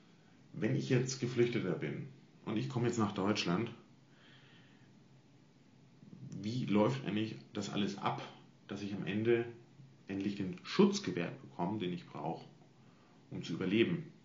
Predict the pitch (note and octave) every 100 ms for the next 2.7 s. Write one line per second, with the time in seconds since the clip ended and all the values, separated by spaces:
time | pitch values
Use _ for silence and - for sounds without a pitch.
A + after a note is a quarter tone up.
0 | - - - E2+ - - F2+ E2 - -
1 | - F#2+ A#2+ C3+ A2+ G#2+ G#2 G2 F#2+ F2+
2 | F2 D#2 - - A#2+ G#2